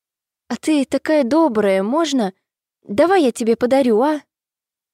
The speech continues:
И доверчиво тянет руки навстречу, уже к ушам верной подруги. Как они и делали, папа с Грайна. Незнакома эта тяжесть на мочках ушей.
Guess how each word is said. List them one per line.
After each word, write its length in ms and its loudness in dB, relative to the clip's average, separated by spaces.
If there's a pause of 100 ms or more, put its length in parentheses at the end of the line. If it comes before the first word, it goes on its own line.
(440)
И 100 -4
доверчиво 720 0
тянет 400 -2
руки 320 -2
навстречу, 760 -4 (300)
уже 300 -2
к 80 -6
ушам 400 -2
верной 340 -2
подруги. 580 -4 (1000)
Как 180 -2
они 300 2
и 20 -2
делали, 560 -2 (380)
папа 480 -4 (260)
с 140 -12
Грайна. 460 -4 (1300)
Незнакома 800 0
эта 180 -2
тяжесть 440 -4
на 100 -2
мочках 420 -6
ушей. 440 -6